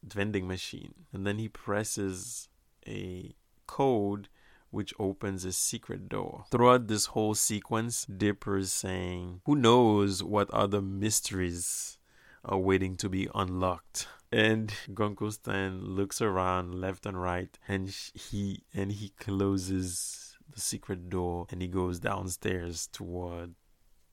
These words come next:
who knows what. <laughs> And that's how this, the, the, the episode ends. Man, I give this a ten out of ten because it pulls you in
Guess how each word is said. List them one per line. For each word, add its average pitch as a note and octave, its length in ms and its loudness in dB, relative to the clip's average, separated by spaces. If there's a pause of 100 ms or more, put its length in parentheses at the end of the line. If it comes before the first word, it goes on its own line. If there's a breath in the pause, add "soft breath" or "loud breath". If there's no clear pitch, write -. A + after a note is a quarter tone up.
(140)
who G#2+ 220 2
knows G#2 240 0
what. - 520 -6
<laughs> - 60 -20 (720 loud breath)
And A2 200 -2
that's A2 180 2
how A2 160 -2
this, G#2+ 260 -4
the, - 360 -2
the, A2+ 260 0 (140)
the A#2 160 0
episode A2+ 500 -4
ends. - 600 -8 (1400 loud breath)
Man, A#2 760 2
I G#2+ 100 2
give G2+ 300 -2
this G2+ 240 -4
a F#2 60 -2
ten F2+ 260 -6
out F2 160 -4
of F2 160 -8
ten E2+ 460 -8 (800)
because F2+ 920 -6 (960)
it G2+ 180 -8
pulls G2+ 280 -2
you G2 120 4
in F2 360 4